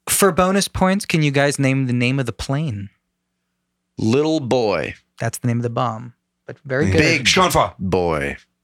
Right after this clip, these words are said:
Speaker 3: Enola Gay.
Speaker 1: Correct, sir.
Speaker 2: Hmm.
Speaker 1: Well done.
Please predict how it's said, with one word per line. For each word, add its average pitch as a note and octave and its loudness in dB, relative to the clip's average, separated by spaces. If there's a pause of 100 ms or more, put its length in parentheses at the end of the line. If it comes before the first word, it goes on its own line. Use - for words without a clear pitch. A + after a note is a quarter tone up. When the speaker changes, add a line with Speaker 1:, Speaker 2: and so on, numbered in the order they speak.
Speaker 3:
Enola B2+ 0
Gay. G#2+ -4
Speaker 1:
Correct, F#3+ -6
sir. D#3+ -6 (120)
Speaker 2:
Hmm. F2 -6 (540)
Speaker 1:
Well C#3+ -4
done. F#3+ -4